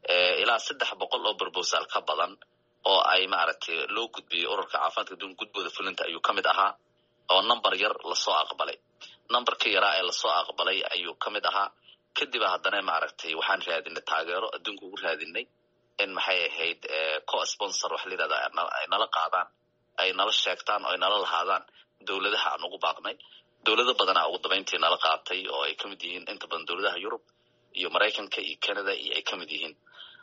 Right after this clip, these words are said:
Marka qaraarka hadda markaan jeedinaynay, annagoo wakiil ka ah imro region, mandiqada imro ee kow iyo labaatanka dal, annagoo wakiil ka ah ayaan jeedinay.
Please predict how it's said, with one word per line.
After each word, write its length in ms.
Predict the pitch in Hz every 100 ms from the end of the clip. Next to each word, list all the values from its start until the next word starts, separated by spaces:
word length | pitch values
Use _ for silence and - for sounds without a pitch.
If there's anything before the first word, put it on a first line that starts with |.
| _ -
Marka 240 | - -
qaraarka 320 | 113 - - -
hadda 160 | -
markaan 280 | 120 - 101
jeedinaynay, 560 | 95 98 117 110 104 135 - _ _
annagoo 280 | 117 131 123
wakiil 300 | 107 - 127
ka 100 | - 98
ah 140 | - - - _ _
imro 300 | 147 127 117 -
region, 380 | - 127 - - _
mandiqada 400 | - - 131 123 110
imro 220 | 123 117 104
ee 120 | -
kow 120 | -
iyo 80 | 131
labaatanka 380 | 110 - 101 104
dal, 180 | - 90 -
annagoo 280 | 107 123 107
wakiil 280 | 95 - -
ka 120 | -
ah 120 | - -
ayaan 260 | 107 98
jeedinay. 460 | 90 92 92 95 -